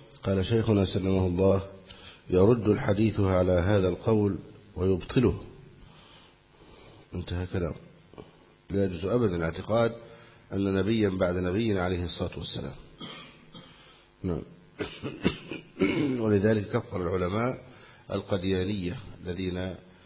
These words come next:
ادعوا نبوة ميرزا أحمد القادياني، حكم العلماء عليهم بالكفر لأنهم كذبوا القرآن: "ما كان محمد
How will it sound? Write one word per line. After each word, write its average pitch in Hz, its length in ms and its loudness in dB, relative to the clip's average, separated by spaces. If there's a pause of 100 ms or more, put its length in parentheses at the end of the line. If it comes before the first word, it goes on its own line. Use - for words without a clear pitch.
(260)
ادعوا 101 560 0
نبوة 101 800 -2 (480)
ميرزا 98 640 -2
أحمد 95 300 -6
القادياني، 92 720 -4 (1000)
حكم 101 240 -4
العلماء 92 400 0
عليهم 92 340 -2
بالكفر 90 440 -6 (400)
لأنهم 95 400 -2
كذبوا 95 420 0
القرآن: 101 540 -2 (1300)
"ما 95 120 -2
كان 101 380 2
محمد 98 420 0